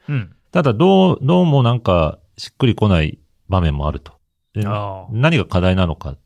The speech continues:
Speaker 2: じゃあ、まあ、うちがちょっと、こう、お手伝いしましょうかっていうので、
Speaker 1: うん。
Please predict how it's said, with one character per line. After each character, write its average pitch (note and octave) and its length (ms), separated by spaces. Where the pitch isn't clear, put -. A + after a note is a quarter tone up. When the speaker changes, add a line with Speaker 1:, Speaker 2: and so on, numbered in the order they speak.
Speaker 2:
じ G#2+ 100
ゃ D3+ 340
あ、 F2 40
ま F2 320
あ、 - 100
う F2 80
ち F2 320
が G2+ 180
ち - 120
ょ - 20
っ - 40
と、 D2 380
こ D2 180
う、 - 40
お D#2 40
手 - 100
伝 C#2+ 180
い - 20
し - 100
ま C2+ 100
し - 140
ょ C2+ 80
う - 40
か - 120
っ G2+ 40
て - 100
い F2 40
う - 20
の E2+ 100
で、 G#2+ 220
Speaker 1:
う - 20
ん。 - 40